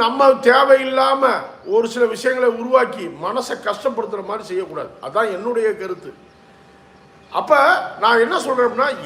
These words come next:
என் வீட்டுல மூணு வாசல் வச்சிருக்கேன், ஆனா நான் ஒரு வா-, ரெண்டு வாசல் தான் திறப்பேன், ஒரு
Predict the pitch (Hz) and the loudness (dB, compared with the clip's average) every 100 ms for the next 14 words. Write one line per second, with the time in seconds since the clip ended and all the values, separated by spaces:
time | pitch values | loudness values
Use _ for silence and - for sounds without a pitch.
0 | 160 254 294 320 381 359 277 247 247 247 | 2 2 2 -2 -2 -2 0 2 2 0
1 | 226 - 180 170 214 339 - - - - | -4 -4 -8 -4 -2 -2 -4 -14 -20 -20
2 | - - - - - 202 277 339 320 269 | -20 -20 -20 -18 -2 2 4 4 2 2
3 | 247 240 302 294 302 294 226 269 311 302 | 4 4 4 4 4 2 -2 0 2 4
4 | 311 311 302 262 254 320 277 | 2 0 2 2 0 -2 -2